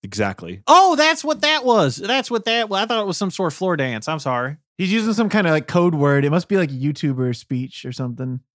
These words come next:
Speaker 2: Uh, him or me. I'm not a YouTuber. I'm a prison guard.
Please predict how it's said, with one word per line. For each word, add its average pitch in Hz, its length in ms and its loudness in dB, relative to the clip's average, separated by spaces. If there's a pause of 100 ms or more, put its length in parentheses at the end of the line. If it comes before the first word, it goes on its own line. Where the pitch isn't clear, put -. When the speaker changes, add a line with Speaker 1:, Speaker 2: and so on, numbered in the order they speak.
(200)
Speaker 2:
Uh, 175 140 4
him 269 240 -2
or 240 100 -2
me. 226 240 -2
I'm 202 200 -2
not 240 180 -4
a 190 60 -2
YouTuber. 185 520 0
I'm 214 140 4
a 175 80 4
prison 202 340 2
guard. 113 380 0